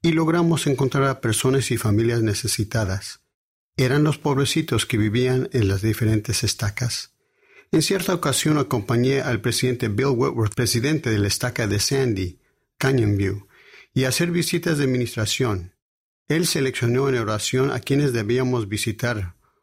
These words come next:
procurando tener la misma experiencia que Nefi tuvo cuando iba guiado por el Espíritu sin saber antemano lo que había de hacer.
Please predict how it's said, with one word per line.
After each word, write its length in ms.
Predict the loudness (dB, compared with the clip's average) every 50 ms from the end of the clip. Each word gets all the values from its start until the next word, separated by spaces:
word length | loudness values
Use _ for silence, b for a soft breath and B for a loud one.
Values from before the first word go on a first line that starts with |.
| _ _ _
procurando 560 | -4 -4 -2 0 0 0 2 2 2 2 0 0
tener 320 | -2 0 0 0 0 0
la 80 | 0 0
misma 280 | 0 0 0 0 -2
experiencia 600 | -4 -4 -2 0 0 0 0 0 -2 -2 -4 -2
que 140 | 0 0 2
Nefi 320 | 2 2 0 -2 -4 -6
tuvo 440 | -6 -4 -2 -2 -2 -2 -4 -6 -6 _
cuando 260 | -2 0 2 2 2
iba 220 | 2 0 0 -2 -2
guiado 400 | -2 0 0 0 0 -2 -2 -2
por 160 | -2 -2 0
el 100 | 0 -2
Espíritu 540 | -2 -2 -2 -2 0 0 -2 -2 -2 -2 -2
sin 200 | 0 0 0 0
saber 340 | 0 0 -2 0 0 0 0
antemano 540 | -2 -2 -2 0 0 0 2 0 0 -2 -2
lo 160 | -4 -4 -2
que 140 | -2 0 0
había 460 | 0 0 -2 -2 -2 -4 -6 -8 -8 _
de 120 | -2 0 0
hacer. 360 | 0 -2 -4 -4 -4 -4